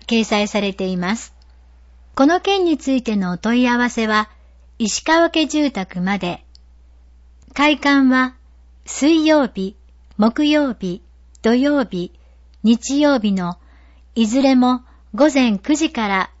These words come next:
午後四時三十分まで。電話、ファックスともに、三二三七一一。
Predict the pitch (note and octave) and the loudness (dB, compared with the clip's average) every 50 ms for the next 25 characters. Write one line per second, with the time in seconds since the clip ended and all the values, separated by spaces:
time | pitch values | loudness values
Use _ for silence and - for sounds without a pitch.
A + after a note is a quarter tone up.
0 | _ - A3+ B3+ C4 C4 B3 G#3+ G#3 A#3+ B3+ A#3 A3 G3 F#3 - A3+ C#4 D#4+ D#4 | _ -2 0 0 2 2 0 2 2 0 0 0 -2 -6 -2 0 0 0 0 0
1 | E4 E4+ E4+ - B3+ A#3 G#3 F#3+ F#3 F3+ F#3 F#3+ F#3 F3+ F3 - - - _ - | 0 -2 -2 -2 -4 -2 -2 -2 -2 -2 -4 -4 -6 -6 -8 -8 -10 -16 _ -20
2 | - - - - - - - - _ _ - - _ _ _ - - _ - - | -20 -20 -20 -20 -20 -20 -20 -20 _ _ -20 -20 _ _ _ -20 -20 _ -14 -6
3 | - G3 C4 C#4 C#4 C4+ B3+ C4 C4+ C4 C4 B3+ - _ _ - _ _ - - | 0 2 4 4 4 4 2 2 2 0 0 -4 -10 _ _ -20 _ _ -2 0
4 | D4+ E4 E4 - - B3+ A3+ - - - G#3+ G#3+ A3+ A#3+ B3 A#3+ A#3+ A#3+ A3+ - | 0 0 0 -2 -2 -2 -2 -2 -4 -4 0 2 2 4 4 4 4 4 2 -2
5 | - - - - - - _ - _ - - - - - - C4 C#4 C#4+ C#4+ C#4 | -6 -18 -20 -20 -20 -20 _ -20 _ -20 -20 -20 -16 -2 2 2 4 4 4 4
6 | C4+ C4+ C4+ B3 F#3+ E3 - - - _ - - - _ _ - - C4+ D4+ D#4+ | 4 4 4 2 2 -2 -8 -18 -20 _ -20 -20 -20 _ _ -6 -2 0 0 2
7 | D#4+ D#4 D#4 D#4+ D#4 C4+ A#3+ A3 G#3 G3+ - _ _ _ _ - _ _ A3+ G#3 | 2 2 2 2 2 2 2 0 -2 -4 -8 _ _ _ _ -20 _ _ -6 -6
8 | F#3 - A#3 A#3 A3+ G#3+ G#3 - - F3+ E3 D#3 - | -6 -2 -2 0 0 0 -2 -6 -8 -8 -8 -8 -10